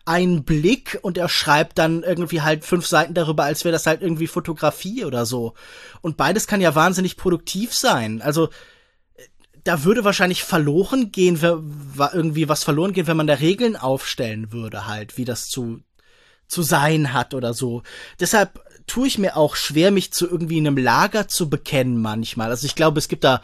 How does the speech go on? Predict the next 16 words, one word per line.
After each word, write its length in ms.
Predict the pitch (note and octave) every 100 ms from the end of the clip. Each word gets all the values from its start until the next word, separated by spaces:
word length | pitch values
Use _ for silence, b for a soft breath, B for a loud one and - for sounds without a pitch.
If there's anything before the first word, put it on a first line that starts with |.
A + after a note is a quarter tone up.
| B B B B
Sympathien 680 | D3 E3+ E3 - F3 G#3 G#3
zu 120 | D#3+
dem 120 | D3+
einen 260 | C#3 D#3 D#3+
oder 120 | D3
dem 160 | C#3 C#3
anderen 300 | D3 E3 E3
Kritiker 420 | F3+ E3+ F#3 D3+
und 160 | C3+
Ablehnung 480 | - - G3 G3 F#3+
gegenüber 300 | F3+ F3+ F3
dem 160 | E3+ D#3+
einen 200 | D#3 E3
oder 200 | D#3+ -
anderen, 340 | D#3 E3+ E3
aber 240 | C#3+ C#3+